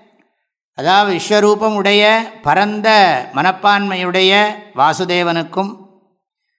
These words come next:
அர்ஜுனனுக்கும் மகாத்மான்னு சொல்றது பொருத்தம். ஏன்னு கேட்டா, அவன் ரொம்ப நேர்மையானவன் என்று இந்த சொல்லிலேயே விளங்குகிறது.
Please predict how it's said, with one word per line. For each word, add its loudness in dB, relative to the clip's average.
அர்ஜுனனுக்கும் 0
மகாத்மான்னு 2
சொல்றது -4
பொருத்தம். 0
ஏன்னு -2
கேட்டா, 2
அவன் 2
ரொம்ப -2
நேர்மையானவன் 0
என்று -2
இந்த -2
சொல்லிலேயே 0
விளங்குகிறது. -2